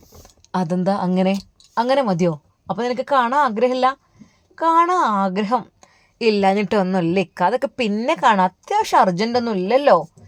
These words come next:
അതൊക്കെ പുരാതന വസ്തുക്കളെ പോലെ ഉമ്മ ഇങ്ങനെ കഥ പറഞ്ഞ് കാണിച്ചു തരുമ്പോഴേ ഇത് നിനക്ക്, എനിക്ക് എൻ്റെ പ്രിയപ്പെട്ട പിതാവ് ഉണ്ടാക്കി തന്നതാണ്,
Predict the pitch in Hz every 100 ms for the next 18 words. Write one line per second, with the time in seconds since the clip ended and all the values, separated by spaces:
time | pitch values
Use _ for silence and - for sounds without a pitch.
0 | _ _ - 311 330 330 233 208 214 208
1 | 247 262 208 - 202 214 202 226 220 208
2 | 226 277 254 233 226 220 202 185 196 202
3 | 202 208 202 170 165 - 202 180 170 170
4 | 165 - - - _ _ 240 214 262 208
5 | 175 - 202 190 - _ _ - 214 196
6 | - 202 190 175 190 185 - _ _ 196
7 | 185 180 165 160 208 202 170 170 185 190
8 | 170 165 175 170 170 165 170 170 190